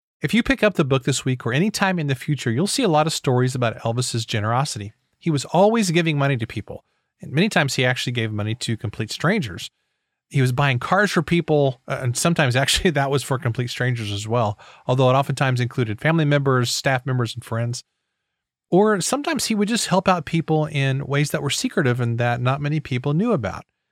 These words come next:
Elvis's famous generosity was actually a point of contention between him and his father, Vernon, who managed Elvis's business affairs. Vernon would sometimes say, "Elvis, you're gonna put us in the poorhouse."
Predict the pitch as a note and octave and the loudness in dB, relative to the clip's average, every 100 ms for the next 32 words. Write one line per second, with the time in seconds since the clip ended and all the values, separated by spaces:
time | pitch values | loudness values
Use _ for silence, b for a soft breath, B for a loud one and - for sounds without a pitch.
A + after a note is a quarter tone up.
0 | _ _ _ _ _ _ G3+ D4+ - G3+ | _ _ _ _ _ _ 2 2 2 0
1 | - F3 F3+ F#3 - D#3+ C3 B2+ C#3 - | 2 2 4 2 2 2 2 2 0 0
2 | B2+ A#2+ C3+ D#3 - G3+ E3+ B2 C3 B2 | 0 0 0 0 0 0 0 0 0 0
3 | B2 - B2 - B3+ B3 C3+ A#2+ - A#2+ | -2 -4 -6 -2 -2 0 -2 -2 -2 -4
4 | A2 A#2+ C3+ B2+ - - B2 A2 G#2 A#2 | -2 -2 0 -2 -2 0 0 0 -2 0
5 | C3+ G2+ G#2 _ _ _ _ C3+ B2+ D3 | 0 -2 -8 _ _ _ _ 0 2 4
6 | D#3+ D#3 - B2 B2 C3 C3 A#2 B2 G#3 | 2 0 -2 -2 0 0 -2 -2 2 2
7 | G3 - A2 G2+ E2+ - - _ _ _ | 2 0 -4 -4 -6 -10 -16 _ _ _
8 | - F3 C4 G3 - F3 D#3+ D#3 D3 C#3 | 0 2 4 2 2 2 2 2 0 -2
9 | - G#2 G#2+ - _ _ - F#3 A3 - | -2 -4 -4 -8 _ _ 0 2 2 2
10 | G#3+ A3 F#3+ - E3+ F3 F3 D3 - C4 | 2 2 2 2 2 2 2 0 4 4
11 | E3+ A2 - - | 4 0 -4 -12